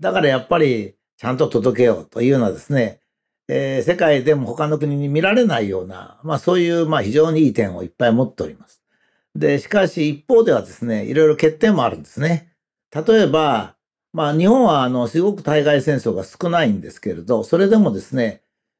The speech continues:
人間が戦争をなぜし-、するのかっていうのは非常に不思議なんですね。なぜかって言いますとですね、動物っていうのはですね、えーと、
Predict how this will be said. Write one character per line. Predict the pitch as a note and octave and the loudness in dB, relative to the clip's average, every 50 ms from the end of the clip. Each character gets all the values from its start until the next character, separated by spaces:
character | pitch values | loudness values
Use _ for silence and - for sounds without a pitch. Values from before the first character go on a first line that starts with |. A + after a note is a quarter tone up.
| _ _ | _ _
人 | D3 F3 G3 G#3 | -2 2 2 4
間 | G#3+ A3 G#3 | 4 4 4
が | G3+ G3 E3 | 2 0 0
戦 | - F#3 G3 | 0 -2 -2
争 | G3 D#3+ G3+ G3 | 0 0 0 0
を | F3 | 2
な | F3 G3+ A3 | 2 0 0
ぜ | G#3 E3+ | 0 -2
し-、 | C#3+ - - B2+ A2 - - D3 C#3+ C#3+ _ _ | -4 -4 -8 -12 -12 -8 -6 -6 -6 -6 _ _
す | - - - C#3+ | -16 -6 -2 -2
る | D#3 | 0
の | D3+ C#3 - | 0 0 -2
か | - A2 | -4 -6
っ | |
て | G#2 _ | -6 _
い | |
う | A2+ | -8
の | G#2+ | -10
は | G2+ | -8
非 | A2 | -2
常 | D3+ A3 A3+ A3+ A3+ | 2 4 4 6 4
に | G#3+ F3+ | 2 0
不 | D3 - - | -2 -4 -6
思 | |
議 | F3+ E3+ | -4 -2
な | E3+ E3 | -2 -2
ん | D#3 A2+ | -2 -4
で | F#2 | -6
す | - - A#2+ | -8 -6 -4
ね。 | C#3+ F3+ F3 - _ _ _ _ _ _ _ _ _ _ _ _ | -2 -2 -4 -6 _ _ _ _ _ _ _ _ _ _ _ _
な | F#3 A3+ | 0 0
ぜ | B3 B3 | 2 2
か | G#3+ F#3 | 2 0
っ | D#3 | 0
て | - - C3+ | 0 0 0
言 | B2+ | 2
い | |
ま | B2+ B2 A2 | 2 0 0
す | - | -2
と | A2+ G2 | -4 -4
で | F#2+ | -4
す | F2+ - D3 | -4 -2 0
ね、 | D3 B2+ A2 - - _ _ _ _ _ _ _ _ _ _ _ | 0 0 -2 -4 -10 _ _ _ _ _ _ _ _ _ _ _
動 | A#2+ B2 B2 F#3+ G#3 A3+ A#3+ | -16 -4 0 4 4 4 4
物 | C4+ A3 G3 | 2 -2 -8
っ | - _ _ _ _ _ | -10 _ _ _ _ _
て | A#3 | 2
い | A#3 | 4
う | A3+ | 4
の | G#3+ E3+ C3 | 4 4 2
は | A#2 G2+ | 0 -2
で | G2+ | -4
す | F#2 - - B2+ | -10 -8 -4 -2
ね、 | B2 A#2+ A2 G2 F2+ F2+ - _ | 0 0 0 -2 -6 -10 -12 _
え | - C3 C3 C3 C3 B2+ | -2 0 2 2 0 0
ー | A2 | -4
と、 | _ _ C3 B2+ B2+ B2 A#2+ A#2+ A#2 A2+ _ | _ _ 0 2 2 2 2 0 0 -2 _